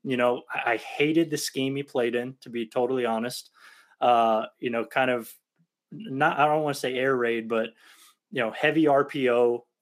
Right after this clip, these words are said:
pretty much inside zone every time. Um, it, it's just a very high tempo. Uh, he, he didn't really have the opportunity to finish blocks. You don't see a diversified, um,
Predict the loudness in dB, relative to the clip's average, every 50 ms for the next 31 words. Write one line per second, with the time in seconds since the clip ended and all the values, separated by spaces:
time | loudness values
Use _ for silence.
0 | _ _ -2 -2 0 0 0 -2 -2 -2 -2 -4 -2 0 0 0 0 0 0 -2
1 | -2 -2 -4 -4 -6 -6 -6 -6 -6 -6 -4 -4 -4 -4 -6 -6 -8 -12 _ _
2 | _ _ _ _ _ _ -4 -2 0 0 0 0 0 -2 -2 -4 -8 -10 _ _
3 | _ _ _ _ _ _ _ _ -16 -16 -16 _ _ _ -4 -4 -4 -2 -4 -2
4 | 2 4 2 2 2 -2 -8 -4 0 2 2 4 2 2 2 2 0 0 0 -2
5 | -2 -4 -4 -2 0 0 2 2 0 -2 -4 -10 _ -4 -2 -2 0 0 0 -2
6 | -2 -4 -8 -14 -16 -16 -14 -12 -10 -6 -4 -2 -2 -2 -2 -2 -2 -2 -2 -2
7 | -2 -2 -2 -2 -2 -2 -4 -6 -10 -8 -8 -6 -6 -6 -4 -6 -6 -6 -8 -8
8 | -6 -4 -4 -2 -4 -6 -8 -6 -2 0 2 2 0 0 -4 -8 -14 -10 -4 -2
9 | -2 0 -2 -4 -8 -6 -4 -2 -2 -2 -2 -4 -8 -12 _ -20 -16 -12 -12 -8
10 | -2 0 0 0 -2 -4 -6 -4 -2 -2 0 0 0 -2 -4 -8 -14 _ _ _
11 | _ _ _ _ -8 -6 -4 -2 0 -2 -2 -4 -6 -10